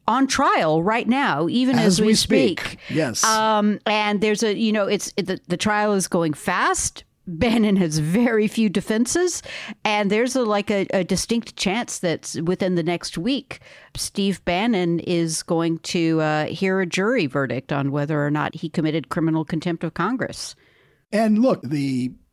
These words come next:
Speaker 2: sentence for criminal contempt is, can be anywhere from thirty days in jail to up to a year in jail. Bannon's facing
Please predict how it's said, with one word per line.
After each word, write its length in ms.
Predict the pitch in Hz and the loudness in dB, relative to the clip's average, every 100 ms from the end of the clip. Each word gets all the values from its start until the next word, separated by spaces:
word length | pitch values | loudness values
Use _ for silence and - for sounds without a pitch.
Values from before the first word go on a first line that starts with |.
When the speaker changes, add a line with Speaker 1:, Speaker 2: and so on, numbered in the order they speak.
| - | -8
Speaker 2:
sentence 720 | - - 269 202 156 143 - - | -2 0 2 2 0 0 -4 -8
for 580 | - 160 151 143 131 120 - - - | -6 0 2 2 0 -4 -12 -20 -4
criminal 420 | 165 165 147 135 | 0 2 2 0
contempt 720 | 123 135 - 143 127 117 127 | -2 -4 -2 0 0 -2 0
is, 500 | 131 123 113 - - - - - | 2 2 0 -4 -4 -12 -20 -6
can 240 | 156 156 | -2 0
be 280 | 151 139 135 | 2 2 2
anywhere 400 | 151 185 156 143 | 2 4 4 2
from 300 | 131 143 131 | 0 0 -2
thirty 540 | - - - 190 180 165 | -4 -8 0 2 4 4
days 420 | 151 143 135 123 - | 4 2 2 -2 -4
in 180 | 139 | -6
jail 440 | 110 131 131 127 123 | -4 -2 0 0 0
to 260 | - 127 127 | 0 -2 -2
up 200 | 139 - | -6 -4
to 200 | 143 120 | -2 0
a 40 | |
year 400 | 120 147 160 156 | 0 2 4 4
in 180 | 127 123 | 2 0
jail. 460 | 120 120 120 113 - - | -4 -4 -4 -6 -10 -8
Bannon's 380 | - 160 160 139 | -2 0 0 -2
facing 540 | - 143 131 131 117 | -2 -2 -2 -4 -6